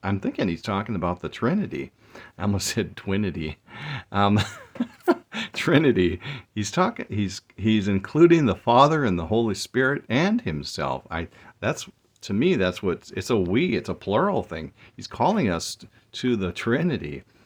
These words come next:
And, um, he says that, uh, in reference to all, all who are weary and heavy laden, the word all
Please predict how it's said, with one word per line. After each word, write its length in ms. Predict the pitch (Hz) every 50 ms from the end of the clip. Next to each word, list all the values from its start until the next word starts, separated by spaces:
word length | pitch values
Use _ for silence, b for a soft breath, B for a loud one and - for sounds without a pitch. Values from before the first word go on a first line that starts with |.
| b b b b b b b b b b - - -
And, 400 | 107 110 113 110 110 110 104 110
um, 440 | 110 104 107 104 104 101 92 90 -
he 140 | - - 139
says 400 | 127 - - 214 233 240 202 -
that, 240 | - 107 98 95 - _ _ -
uh, 380 | 110 101 98 95 - 107 104 - - -
in 360 | - 113 110 101 95 92 87 82
reference 440 | 95 120 156 - 151 120 104 - -
to 260 | - - 85 87 - -
all, 520 | - 95 107 123 139 131 104 82 73 71 - - - _
all 280 | - 95 113 139 160 147
who 160 | 113 101 85
are 100 | 80 80
weary 340 | 76 73 80 85 80 82 80
and 100 | 73 73
heavy 180 | 78 80 73 78
laden, 240 | 78 78 80 - -
the 80 | -
word 280 | 87 98 156 220 269 247
all 460 | 101 90 98 131 151 120 85 78 -